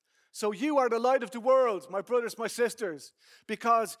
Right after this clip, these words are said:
you know the light, Jesus. You follow the light.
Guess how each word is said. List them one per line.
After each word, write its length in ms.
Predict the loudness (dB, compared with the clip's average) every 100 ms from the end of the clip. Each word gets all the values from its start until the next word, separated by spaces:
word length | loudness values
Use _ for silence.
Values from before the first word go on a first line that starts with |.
| _
you 160 | -8
know 280 | 0 2 2
the 100 | 0
light, 560 | 2 2 2 0 -8 -14 _ _ _ _
Jesus. 680 | -14 -12 -6 -4 -4 -8 -18 _ _ _
You 120 | -10
follow 420 | -6 0 2 4 4
the 140 | 2
light. 560 | 2 2 0 -4 -14